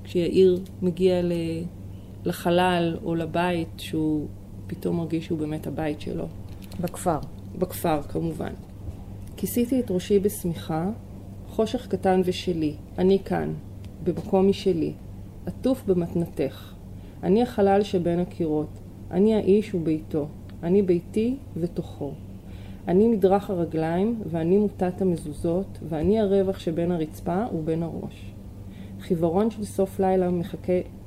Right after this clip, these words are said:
Speaker 1: לעיניי הנפקחות. כמה זמן כבר עבר?"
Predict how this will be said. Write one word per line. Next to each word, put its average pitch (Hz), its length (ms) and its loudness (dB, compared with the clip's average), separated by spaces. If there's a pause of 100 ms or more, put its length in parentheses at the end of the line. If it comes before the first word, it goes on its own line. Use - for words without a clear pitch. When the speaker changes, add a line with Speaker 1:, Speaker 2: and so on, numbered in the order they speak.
(160)
Speaker 1:
לעיניי 170 400 0
הנפקחות. 170 840 -4 (640)
כמה 196 240 2
זמן 226 320 0
כבר 226 200 0
עבר?" 240 320 0